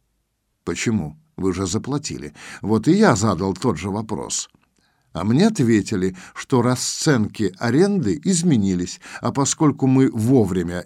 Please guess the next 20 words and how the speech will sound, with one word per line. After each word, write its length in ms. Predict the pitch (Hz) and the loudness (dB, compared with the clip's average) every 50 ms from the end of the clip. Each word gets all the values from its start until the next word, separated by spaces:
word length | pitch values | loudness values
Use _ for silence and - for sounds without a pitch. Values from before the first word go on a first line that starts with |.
| - | -6
не 160 | 110 113 117 107 | -2 -2 -2 0
доплатили, 760 | 90 98 85 - 95 98 101 - - 214 226 180 113 76 - - _ _ _ _ _ _ _ _ - | -2 -2 -4 -2 -4 -4 -4 -4 -2 -2 0 0 -2 -2 -4 -12 _ _ _ _ _ _ _ _ -6
извольте 460 | 90 85 90 107 156 196 190 - - | -6 -4 0 0 0 0 0 -2 -2
покинуть 500 | - 147 - - 117 117 143 180 - - | -2 -2 -2 -2 -2 -2 -2 -4 -4 -4
помещение. 760 | 131 101 85 80 - - - - 73 76 78 85 87 92 92 - _ _ _ _ _ _ _ _ _ _ _ _ _ _ _ _ _ _ _ _ _ - _ | -4 -4 -4 -4 -6 -8 -10 -10 -12 -12 -10 -10 -12 -12 -14 -16 _ _ _ _ _ _ _ _ _ _ _ _ _ _ _ _ _ _ _ _ _ -16 _
А 220 | - - 101 104 | -4 -2 -2 0
в 120 | 92 107 117 | 2 2 2
инстанцию 640 | 107 107 - - 120 110 110 101 101 - 117 104 | 2 2 0 0 0 0 0 0 0 -2 -2 -2
повыше 720 | - - 110 107 98 101 98 95 - - 101 90 80 76 - 104 | 0 0 0 0 2 0 0 -2 -4 -4 -4 -4 -4 -6 -6 -6
не 140 | 107 101 | -6 -6
ходил? 460 | 95 - 110 101 104 120 160 185 165 - - _ _ _ _ _ _ | -6 -6 -6 -4 -2 -2 -2 -2 -4 -8 -16 _ _ _ _ _ _
Не 140 | 202 214 196 | 0 2 2
успел. 520 | 135 101 - - - 92 76 73 64 - - _ _ _ _ _ - - - - - | 2 2 0 -2 -6 -8 -8 -8 -10 -12 -16 _ _ _ _ _ -20 -20 -20 -4 0
Приехали 420 | 160 185 214 220 220 - 147 135 | 2 6 6 6 6 6 4 4
крутые 480 | - - 127 131 113 - 135 120 113 110 | 4 6 4 2 4 6 6 6 6 4
парни 440 | 110 - 120 110 104 104 107 104 98 | 2 0 0 0 2 2 2 0 2
в 100 | 95 113 | 2 2
униформе 800 | 120 113 107 107 - 123 120 107 104 98 104 104 98 95 90 85 | 4 4 2 2 2 2 2 2 2 2 2 2 2 2 0 2
деловых 500 | 90 117 117 110 101 95 101 92 - 95 | 2 2 2 4 4 2 0 -2 -2 -4
людей, 500 | 92 82 82 92 127 143 156 160 151 | -4 -4 0 2 2 2 2 0 -2